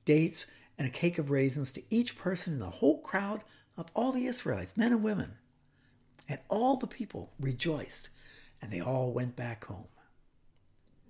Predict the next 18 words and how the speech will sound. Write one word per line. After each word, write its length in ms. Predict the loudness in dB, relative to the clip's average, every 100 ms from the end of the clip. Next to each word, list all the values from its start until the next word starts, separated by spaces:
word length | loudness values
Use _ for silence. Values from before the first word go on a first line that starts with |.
| _ _ -8 -2
Now, 80 | 0
when 140 | 2
David 360 | 6 8 6 2
returned 380 | 0 0 -2
home 200 | -2 -4 -4
to 60 |
bless 260 | -2 0 6
his 260 | 8 8
household, 640 | 4 2 0 -2 -8 -16 -18 -20 _ _ _ -20 -20 -20 _ -20 -20 -20 -8
this 220 | 0 4 4
is 80 |
a 120 | 2 -2 2
big 280 | 4 6
day 280 | 8 8 6
for 140 | 4 2
David. 540 | 4 4 2 -4 -8 -20 -20 -20 _ _ _ -20 _
He 220 | 2 4
has 320 | 6 2 0